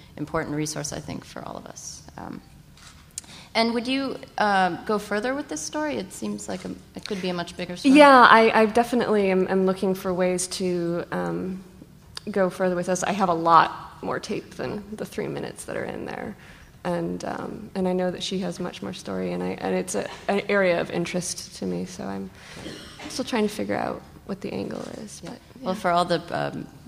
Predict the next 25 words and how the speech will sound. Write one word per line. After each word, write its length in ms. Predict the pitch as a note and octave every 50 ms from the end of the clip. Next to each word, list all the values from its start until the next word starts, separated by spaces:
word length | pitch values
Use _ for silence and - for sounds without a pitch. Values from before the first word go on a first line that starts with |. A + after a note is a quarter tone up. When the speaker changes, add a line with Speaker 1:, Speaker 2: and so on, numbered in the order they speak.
| - - - - - - - - -
Speaker 1:
people 260 | - F#3 F#3 - E3
with 160 | D#3 D#3 D#3 -
programs 400 | - E3+ D#3+ D#3+ D3+ D3 D3 D3
in 80 | D3
the 100 | C#3+ D3
room, 200 | D3+ D3+ D3+ D3+
if 120 | D#3 D#3 -
you're 80 | -
interested, 540 | F3+ F3 - F#3 - - - - F#3+ F#3 F#3
see 140 | - - -
Speaker 2:
Yeah. 160 | - G#3 -
Speaker 1:
Megan 180 | F#3 - G3+ G#3 G#3 - - - - - -
<laughs> 320 | - - - - - -
in 120 | F3 E3+ D#3
the 100 | D#3 D#3
longer 280 | D#3 D#3+ D#3+ D#3 D#3+ D3+
version. 420 | E3+ D#3+ D#3+ D#3+ - - - - - - - -
Um, 320 | - - - G2+ C#3 F#3 - - - - - -
any 160 | - A#3 A#3+ A#3+
questions 520 | - A#3+ A#3+ A#3+ - B3+ A#3+ A#3+ A#3+ A#3
from 180 | A#3+ - A#3 A3+
the 80 | A3+ A3+
crowd 260 | - A#3+ B3+ C4 C4
for 120 | - - B3+
Megan? 340 | B3 C4 C#4 C#4+ C#4 C4+